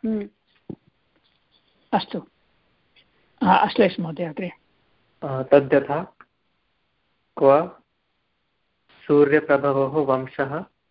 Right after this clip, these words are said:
Speaker 3: क्व चाल्पविषया मतिः रघुवंशः। अत्र क्व उपरि किञ्चित् अधो दि-, दीयते, द्वौ क्व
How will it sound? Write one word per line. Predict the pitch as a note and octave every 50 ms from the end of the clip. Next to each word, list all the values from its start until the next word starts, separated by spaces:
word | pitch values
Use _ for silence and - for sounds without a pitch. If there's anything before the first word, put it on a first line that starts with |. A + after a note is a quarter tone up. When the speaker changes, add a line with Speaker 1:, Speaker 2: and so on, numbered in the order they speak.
| _ _ _ _ _ _ _ _ _ _ _ _ -
Speaker 3:
क्व | C3+ C#3 C#3+ D#3+ F#3+ G3 - _ _ _ _ _ _ _ _ -
चाल्पविषया | - C3+ C3 C#3 C#3 - - D#3 C3+ C#3 C#3 - D3 C#3 C3+ C#3 D#3+ F3+
मतिः | E3 C3+ C3 - C3+ C3 A#2+ B2 A#2+ - - _ _ _ _ _ _ - C#3
रघुवंशः। | B2+ B2 B2+ B2+ B2+ B2 A#2+ - - B2+ A#2+ B2 D3 - _ _ _ _ _ _ _ - - - _ _ _ _ _ _ _ _ _ _ _ _ _ _ _ _ _ _ _ _ _ -
अत्र | C#3+ C#3 - C3+ C3+ C3 C3 B2+ C3 B2+ - - _ _ _ _ _ -
क्व | - - C#3 C3+ C3+ C3+
उपरि | C3+ C3 C3 - C3+ C3 C3+ C3 C3 C3 B2+ C3 C3+ - - _ _ _ _ _ _ _ _ _ _ _ _ _ _ _ _ _ _ _ _ _ _ _ - G3+ G3 - _ _ _ _ - - - - _ _ _ _ _ -
किञ्चित् | D#3 C#3 C3+ - - -
अधो | C3 B2+ C3+ C3 C3+ C3
दि-, | C3 C#3 C3+ - - - D3
दीयते, | C#3 C#3 C3 B2+ B2 - - C#3+ E3+ F3+ - -
द्वौ | C3+ B2+ B2 C3 C3 C3 C#3+ D3+
क्व | D#3 D#3 - - C#3 C3 C3+ D3+ F#3 F#3+